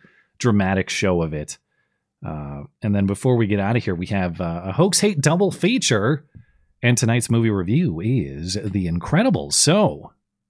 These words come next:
stick around. We'll catch up with all your super chats in between topics as well. Ten bucks and up on the Sunday show because we are no good,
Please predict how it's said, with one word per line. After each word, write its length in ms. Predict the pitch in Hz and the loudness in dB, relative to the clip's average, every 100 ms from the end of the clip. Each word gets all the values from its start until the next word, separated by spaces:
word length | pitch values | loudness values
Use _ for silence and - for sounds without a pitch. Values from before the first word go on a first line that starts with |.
| - | -6
stick 300 | - 135 - | -2 0 0
around. 420 | 82 71 80 123 | -4 -4 0 0
We'll 120 | 104 | 0
catch 260 | - 139 139 | -2 0 2
up 140 | 127 | 0
with 120 | 113 | 0
all 80 | 120 | 2
your 100 | 110 | 2
super 300 | - 175 165 | 2 0 0
chats 340 | - 110 120 | -2 -2 0
in 100 | 117 | 0
between 320 | 107 98 110 98 | 0 0 -2 -2
topics 440 | 104 92 117 - | -4 -4 -4 -2
as 140 | 123 | -2
well. 280 | 98 85 95 - - - _ | -2 -4 -6 -10 -20 -20 _
Ten 280 | - 139 147 | 0 4 4
bucks 280 | 143 143 - | 4 2 0
and 100 | 135 | 2
up 180 | 156 - | 0 0
on 300 | 143 160 160 | 2 4 4
the 80 | 143 | 4
Sunday 560 | - 185 240 175 131 | 4 2 4 4 4
show 320 | 110 117 123 175 | 2 2 2 2
because 340 | 139 139 135 | 2 2 2
we 120 | 127 | 2
are 140 | 120 127 | 2 4
no 260 | 113 127 | 6 4
good, 360 | 113 117 120 | 4 2 2